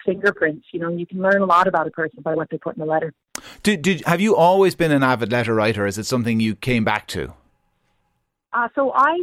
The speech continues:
Speaker 1: started collecting letters in twenty seventeen, but I wasn't able to find a pen pal community. And then during covid, there was a pen pal resurgence, if you will, on Twitter. And so a lot of people started exchanging letters, and, and I became involved in that way. But, uh, yeah, I, I,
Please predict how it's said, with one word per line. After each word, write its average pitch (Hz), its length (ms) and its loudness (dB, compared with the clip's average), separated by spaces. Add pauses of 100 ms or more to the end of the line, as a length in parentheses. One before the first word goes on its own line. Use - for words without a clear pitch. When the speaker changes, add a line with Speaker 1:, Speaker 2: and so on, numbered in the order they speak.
Speaker 1:
started 294 280 0
collecting 240 420 -4
letters 190 300 0
in 180 100 -8
twenty 185 300 -6
seventeen, 185 540 0
but 185 160 -2
I 185 100 4
wasn't 190 300 2
able 180 220 -2
to 180 100 -10
find 180 380 -4
a - 100 -6
pen 170 240 -4
pal 170 180 0
community. 202 560 0 (420)
And 190 140 4
then 185 180 4
during 185 360 2
covid, 175 500 4
there 170 160 2
was 165 220 2
a 170 80 0
pen 180 260 -2
pal 165 300 2
resurgence, 185 680 0
if 165 140 -6
you 170 100 -2
will, 165 220 4
on 156 160 0
Twitter. 196 320 2 (360)
And 185 220 -2
so 170 100 6
a - 20 4
lot 170 200 4
of - 60 -2
people 175 260 -2
started 165 300 0
exchanging 170 520 -4
letters, 165 340 0
and, 160 220 -8
and 180 140 -2
I 175 140 4
became 175 340 -4
involved 160 400 0
in 160 60 -6
that 165 200 4
way. 233 220 6 (460)
But, 170 240 2
uh, 165 220 2
yeah, 170 260 6
I, 170 240 2
I, 170 320 4